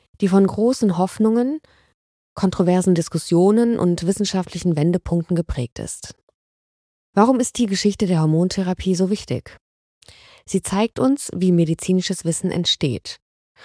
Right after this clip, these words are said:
und wie es sich durch gesellschaftliche Strömungen und Entwicklungen, gesellschaftliche Interessen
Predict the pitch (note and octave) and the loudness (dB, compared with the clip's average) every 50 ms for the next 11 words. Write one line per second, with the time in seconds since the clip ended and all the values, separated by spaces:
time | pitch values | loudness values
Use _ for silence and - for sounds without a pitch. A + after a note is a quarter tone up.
0 | - - - - - - F#3+ F#3+ E3+ F3 G#3 A#3+ C4 B3 - B3+ B3 - - - | -20 -18 -18 -10 -2 2 2 4 4 4 4 2 2 2 2 0 0 -2 0 -2
1 | E3+ E3 - - - E3+ - F3 E3+ E3+ E3 - F#3 E3+ - E3 D#3+ - D#3+ - | -2 -2 -2 -4 -4 -2 0 2 2 2 0 -2 -4 -4 -4 -4 -4 -4 -4 -6
2 | - - - F#3 F#3+ G3+ G#3+ A3 A3 A3 A3 G#3+ G#3 - - E3 D#3+ - D3+ C#3+ | -6 -4 0 2 4 4 6 4 4 4 2 2 0 0 -2 -2 -2 -2 -2 -2
3 | D#3 F3 - - G#3+ G#3+ G#3 A3 A3 A#3 B3+ - - - - - - - _ _ | -2 -2 -2 0 0 0 2 2 0 -2 -4 -6 -12 -20 -20 -20 -20 -20 _ _
4 | - - E3+ E3 E3 E3 E3 - F#3 F3 - - D#3+ D#3 - - - D3 - E3+ | 0 0 2 4 4 2 2 0 -2 -4 -2 -4 -4 -4 -4 -4 -4 -2 -2 -2
5 | D3+ D#3+ E3+ - - F#3+ G3+ A#3 | -2 -2 -2 -2 -2 -2 -2 -2